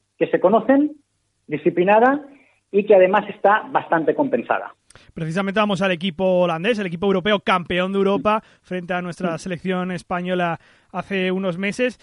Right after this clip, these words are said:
Speaker 2: que llega con todas sus grandes estrellas de las grandes ligas, bien lo has dicho, Kelly Jansen, Sanden Bogers,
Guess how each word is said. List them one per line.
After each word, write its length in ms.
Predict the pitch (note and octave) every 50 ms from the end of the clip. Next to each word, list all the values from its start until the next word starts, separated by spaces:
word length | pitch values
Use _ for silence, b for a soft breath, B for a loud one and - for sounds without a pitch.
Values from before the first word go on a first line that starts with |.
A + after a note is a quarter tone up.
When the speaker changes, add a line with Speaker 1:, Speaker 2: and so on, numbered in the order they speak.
| b b b b
Speaker 2:
que 120 | - G3+ F#3
llega 260 | F3+ G3+ G#3 A3 G#3
con 200 | F#3 G3+ G3 F3
todas 240 | - G#3 A3+ G#3+ -
sus 140 | - G#3 F#3
grandes 300 | G3+ G#3+ G#3+ G3+ F3+ -
estrellas 420 | G3 - - G#3 A3 A3 G3+ E3+
de 120 | F3 F#3
las 180 | F3 F3 E3 E3
grandes 300 | F3 F3+ F3+ F3+ F3 E3
ligas, 300 | F3 G#3 A3+ B3+ A#3+ G3
bien 120 | F3+ F3+
lo 60 | F3 D#3+
has 80 | D#3+
dicho, 240 | D#3 F#3 - - F3
Kelly 240 | - F3 D#3+ D#3+ E3
Jansen, 320 | F3 F3+ F#3 E3+ - G3 E3+
Sanden 300 | - F3 E3+ E3 D#3 D#3+
Bogers, 520 | D#3 D#3 E3+ G3 G#3 G#3 G#3 F#3+ - -